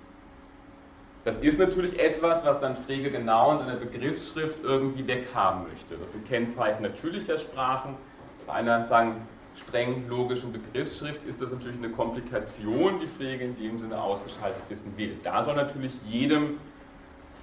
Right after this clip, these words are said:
jedes Zeichen nur einen Sinn haben und nur eine Bedeutung. Das ist gerade die Forderung der Eindeutigkeit, die die Begriffsschrift einen ganz wichtigen Punkt darstellt.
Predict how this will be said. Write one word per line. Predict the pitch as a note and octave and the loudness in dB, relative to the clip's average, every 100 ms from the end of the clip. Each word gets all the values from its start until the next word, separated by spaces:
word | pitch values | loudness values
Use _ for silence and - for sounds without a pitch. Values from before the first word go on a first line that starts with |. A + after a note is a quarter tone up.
| - - - - - | -18 -18 -18 -20 -10
jedes | C3+ D3+ - | -2 -2 0
Zeichen | - A#2+ B2+ B2+ B2 | 4 6 6 2 0
nur | A#2+ - | 2 4
einen | B2 D3 C#3+ | 6 6 2
Sinn | B2+ C3 B2+ | 0 -2 0
haben | A#2+ A2 A2 | 4 6 4
und | G#2 G#2 | 0 -4
nur | - | -2
eine | G2+ G2 | 0 -2
Bedeutung. | F2+ G2 F2+ - - - - - - - A2 | -6 -8 -10 -12 -16 -18 -20 -20 -20 -16 -14
Das | G#2+ | -14
ist | - | -8
gerade | - | -8
die | G2+ - - | -8 -6 2
Forderung | G2+ G#2 | 4 4
der | G2+ - | -2 0
Eindeutigkeit, | G#2 G#2+ A2 G2+ - - G#2+ G#2 - | 0 2 2 2 -2 -8 -10 -10 -14
die | G#2 | -14
die | - | -12
Begriffsschrift | - G#2+ - G2+ - - - - - | -8 -8 -8 -10 -10 -16 -20 -20 -12
einen | G#2 | -2
ganz | F#2+ - | -2 -4
wichtigen | F#2 - G#2 A2+ | -12 -14 -12 -8
Punkt | A2 - | -8 -8
darstellt. | - - - | -10 -14 -12